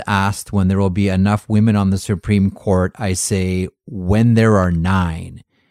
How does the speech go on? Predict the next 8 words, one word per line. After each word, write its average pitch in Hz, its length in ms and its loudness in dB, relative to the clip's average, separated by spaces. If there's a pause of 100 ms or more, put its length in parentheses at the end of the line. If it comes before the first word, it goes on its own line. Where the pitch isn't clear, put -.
(140)
People 131 240 -2
are 101 80 4
shocked. - 800 -8 (680)
But 123 300 2
there'd 147 320 2
been 156 180 6
nine 147 340 6
men, 92 520 2